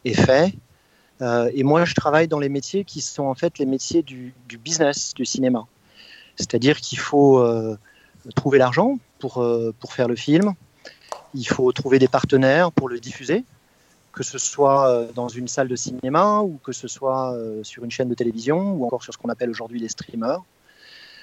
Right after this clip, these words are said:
Donc mon métier, c'est de travailler pour une société française qui s'appelle Ubisoft, qui est une société de jeux vidéo que vous connaissez, des jeux comme Assassin's Creed ou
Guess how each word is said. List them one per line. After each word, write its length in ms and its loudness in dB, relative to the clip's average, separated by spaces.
Donc 160 -2
mon 80 4
métier, 400 4
c'est 220 -4
de 100 2
travailler 420 4
pour 160 -4
une 280 2
société 440 -2
française 580 2
qui 100 -16
s'appelle 600 2
Ubisoft, 640 -2
qui 80 -2
est 20 -2
une 60 -6
société 400 -2
de 40 -6
jeux 140 4
vidéo 380 2
que 100 -8
vous 100 -14
connaissez, 720 4
des 160 -6
jeux 140 0
comme 240 -4
Assassin's 420 -6
Creed 440 2
ou 300 -2